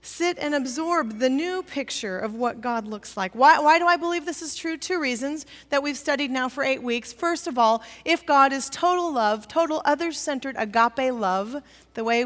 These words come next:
I've been describing and characterizing God, it isn't just a description, it is God's character through and through. If that is God, I don't believe God can act outside of God's character. So that when God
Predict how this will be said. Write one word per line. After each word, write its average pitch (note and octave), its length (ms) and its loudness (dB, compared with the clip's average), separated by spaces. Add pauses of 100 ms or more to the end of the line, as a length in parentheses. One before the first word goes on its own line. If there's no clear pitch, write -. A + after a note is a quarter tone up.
(120)
I've A#3+ 260 2
been A#3 200 -4
describing A3 760 -2
and G#3 160 -8
characterizing G#3+ 760 -2
God, F3+ 340 -2 (320)
it C4 80 -4
isn't D4+ 160 -4
just D4 200 -6
a C4 40 -10
description, A#3 480 -6
it G#3+ 140 -4
is B3 120 -2
God's A#3+ 380 -2
character G3+ 500 -4
through A#3 260 -8
and B3+ 80 -6
through. F#3 340 -8 (280)
If E4+ 280 0
that D#4+ 220 4
is D#4 140 -4
God, G#3+ 480 -2 (280)
I C#4 120 6
don't E4 160 -2
believe D#4 360 -4
God A3 320 0
can B3+ 180 -8
act A3+ 400 -4
outside A3 600 -6
of F#3 120 -12
God's F#3 280 -4
character. - 640 -12 (480)
So C4+ 220 -2
that C#4 220 0
when C4+ 240 0
God C#4 320 4